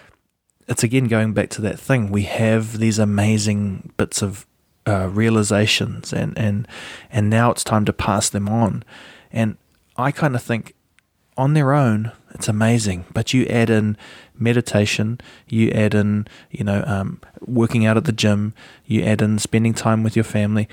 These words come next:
and all of these things become overwhelming. And I'm trying to find <laughs> ways that we can synchronize it all a bit more. So, for example, a, maybe it's going back to that walk, one time a week,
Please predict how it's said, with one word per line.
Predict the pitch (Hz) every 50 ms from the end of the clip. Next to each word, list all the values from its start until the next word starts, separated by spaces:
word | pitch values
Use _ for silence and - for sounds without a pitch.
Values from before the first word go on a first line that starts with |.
| - -
and | - 113 113
all | 123 135 151 151 147
of | 131
these | 123 123 - -
things | - 123 117 113 -
become | - 110 - - 107 104 110
overwhelming. | 110 107 104 - 98 107 107 117 127 123 113 98 90 98 110 117 127 - _ _ - - - - - - - _ -
And | 110 110
I'm | 110 110
trying | - 131 120 117
to | -
find | - 120 107 110 117 117
<laughs> | 104 110
ways | 117 117 110 110
that | 117 101 -
we | 110 110
can | - - 101 101 101 98 98 - _ _ _ _ _ _ -
synchronize | - - 147 160 156 - 147 123 113 110 113 110 107 107
it | 101 107
all | 98 98 98 95
a | 95
bit | 101 - -
more. | - 113 101 92 - 110 110 - - _
So, | - - - - 113 110 107 107 104 107 107 101 - - - - - - - - _ _
for | - - 113 110
example, | 107 104 107 113 107 104 107 - 110 107 - - -
a, | 110 107 104 104 107 107 107 107 - - - - - _ _ _ _ _ _ _ - - -
maybe | - 117 113 113 107 104
it's | - -
going | - 113 110 107
back | - 101 -
to | - 117 107
that | 104 - -
walk, | - - 113 110 - - - - - - - _ _ _ -
one | - 117 110 110 110 113 117 113
time | - 117 117 117
a | 113
week, | 107 104 107 101 - - - -